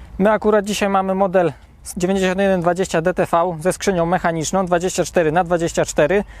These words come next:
Jest również wersja dziewięćdziesiąt jeden dwadzieścia P W R. Ma wtedy dwadzieścia cztery biegi do przodu oraz dwanaście biegów do tyłu. Mamy wtedy między innymi rewers elektrohydrauliczny oraz można zmieniać również biegi bez konieczności wciskania sprzęgła nożnego i mamy jeszcze wtedy sprzęgło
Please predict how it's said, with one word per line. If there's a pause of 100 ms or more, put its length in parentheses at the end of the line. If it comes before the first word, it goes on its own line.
(180)
Jest
również
wersja (340)
dziewięćdziesiąt
jeden
dwadzieścia
P
W
R. (360)
Ma
wtedy
dwadzieścia
cztery
biegi
do
przodu
oraz
dwanaście
biegów
do
tyłu. (680)
Mamy
wtedy
między
innymi
rewers
elektrohydrauliczny
oraz (380)
można
zmieniać
również
biegi
bez
konieczności
wciskania
sprzęgła
nożnego
i
mamy
jeszcze
wtedy
sprzęgło